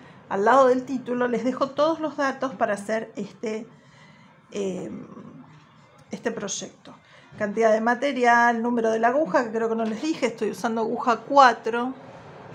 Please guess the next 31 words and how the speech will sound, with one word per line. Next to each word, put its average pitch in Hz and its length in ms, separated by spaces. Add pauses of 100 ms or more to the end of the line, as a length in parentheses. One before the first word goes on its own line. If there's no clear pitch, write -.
(1400)
No 254 80
sé - 140
si - 100
se 254 60
ve - 160
bien. 262 480 (600)
Eh, 220 300
pero 240 260
el 226 120
grosor 247 320
de 277 100
la 277 60
aguja 285 320
va 269 80
a 226 40
depender 226 540
del 220 260
grosor 208 580
del 208 200
hilado, 190 460 (260)
así - 220
que 214 280
eso - 200
lo 214 120
podés 196 360 (100)
adaptar. - 460 (760)
Bueno, 208 160
me 233 120
está 320 180
costando, 254 640 (1600)
pero 247 300